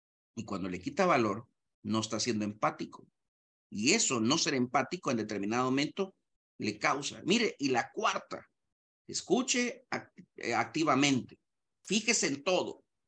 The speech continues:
Eh, limpie el panorama y con sus palabras, vea si está entendiendo.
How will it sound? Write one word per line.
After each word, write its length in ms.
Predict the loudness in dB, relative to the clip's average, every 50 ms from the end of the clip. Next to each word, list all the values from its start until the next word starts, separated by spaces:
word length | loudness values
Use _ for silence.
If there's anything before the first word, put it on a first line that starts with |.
| _ _ _ _ _ _ _ _ _ _ _ _ _ _ -8
Eh, 240 | -4 -4 -2 -2 2
limpie 520 | 2 4 6 8 8 8 6 6 6 4 4
el 140 | 4 6
panorama 720 | 6 4 6 6 6 6 6 6 6 4 4 0 -4 -6 -8 _ _ _ _ -8
y 120 | -8 -4
con 140 | 0 0 0
sus 200 | 0 0 -4 0
palabras, 680 | 2 2 4 6 6 6 6 6 4 2 0 -4 -10 _ _ _ 2
vea 220 | 4 4 4 4
si 80 | 2 -2
está 140 | -2 -2
entendiendo. 640 | 0 2 0 0 2 4 2 2 2 0 -4 -6